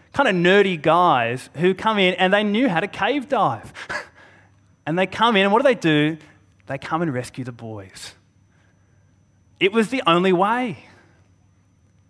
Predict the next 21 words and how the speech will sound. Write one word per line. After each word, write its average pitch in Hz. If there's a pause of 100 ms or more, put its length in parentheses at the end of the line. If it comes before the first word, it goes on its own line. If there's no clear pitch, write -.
(260)
They 165
tried 226
everything 208
else. 196
They 196
tried 196
pumping 190
it 180
out. 185
They 180
tried 185
putting 190 (220)
normal 180
people 180
in 185
to 170
rescue, 160
and 170
it 156
didn't 160
work. 165